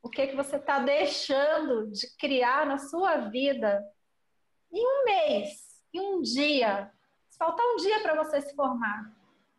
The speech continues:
e você percebeu que você podia escolher diferente, percebeu mesmo com clareza, não que você tava confuso, et cetera. Você tava ali, você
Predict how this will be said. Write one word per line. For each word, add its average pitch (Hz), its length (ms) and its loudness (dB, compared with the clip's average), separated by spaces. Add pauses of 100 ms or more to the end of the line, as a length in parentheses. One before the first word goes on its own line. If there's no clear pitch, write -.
(560)
e 269 80 0
você 294 500 2
percebeu 311 540 0
que 302 80 -2
você 302 80 0
podia 285 240 -8
escolher 285 380 0
diferente, 226 680 -2 (560)
percebeu 370 680 2 (120)
mesmo 339 360 2
com 339 100 -8
clareza, 247 640 2
não 233 260 -2
que - 60 -20
você 302 100 -4
tava 240 300 0
confuso, 233 800 -4
et 208 100 -12
cetera. 214 1080 -2 (360)
Você 339 380 -4 (580)
tava 392 280 0
ali, 339 240 0
você 349 280 -6